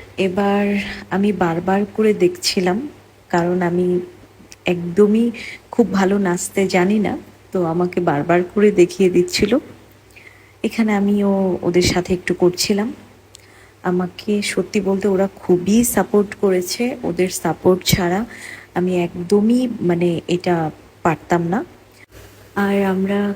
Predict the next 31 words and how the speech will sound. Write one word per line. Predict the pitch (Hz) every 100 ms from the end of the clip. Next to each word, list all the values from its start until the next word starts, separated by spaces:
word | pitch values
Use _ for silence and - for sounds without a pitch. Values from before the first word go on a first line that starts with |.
| -
কাজের | 190 180 214 202
মধ্যে | 208 190 -
অনেক | 208 175 190 190 185
বেশি | 190 - 196
মজা | 185 180 190
করে | 190 185 185 180
করে | 175 185
দেন | 180 165 160 170 175
কাজ | 160 - -
করছিলাম। | 165 156 - 190 170 208 - - - - - - - _ _
এখানে | 180 180 185 185 185
মুন্না | 185 190 196 202
ভাইকে | 185 190 190 190 196
নিয়ে | 190 190 185
বিশেষ | 180 180 180 180 180
করে | - 180 170
আমরা | 165 156
খুবই | 170 - 180 165 185
মজা | 180 175 185
করেছি। | 180 175 175 - - 240 - - - - - - 185
আর |
এই | 170 175
যে | 175 185
একজন, | 165 165 - 220 262 - - _ _ _ _ -
এ | 165 -
তো | 180
আছেই। | 156 151 - 220 302 - - - - - -
তো | 214
যাই | 202 202 226
হোক, | 262 294 - -
finally | - 170 190 196 226